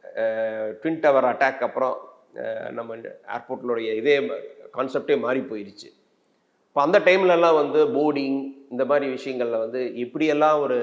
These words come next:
இது இருந்திருக்கு, இது எல்லாமே வந்து ரொம்ப பியூட்டிஃபுல்லா, டெக்னிக்கலாவும், அதே மாதிரி டீட்டெயில்டாவும் கொடுத்துருக்கிறாரு.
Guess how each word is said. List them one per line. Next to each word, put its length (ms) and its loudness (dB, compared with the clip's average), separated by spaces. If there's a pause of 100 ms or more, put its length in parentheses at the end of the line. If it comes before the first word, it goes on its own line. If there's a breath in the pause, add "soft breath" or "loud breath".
(800)
இது 200 -4
இருந்திருக்கு, 480 -10 (640)
இது 140 -12
எல்லாமே 600 -4
வந்து 380 -6
ரொம்ப 420 -12 (580)
பியூட்டிஃபுல்லா, 600 -4 (840)
டெக்னிக்கலாவும், 1000 0 (300)
அதே 340 -8
மாதிரி 360 -4 (760)
டீட்டெயில்டாவும் 880 0
கொடுத்துருக்கிறாரு. 680 -10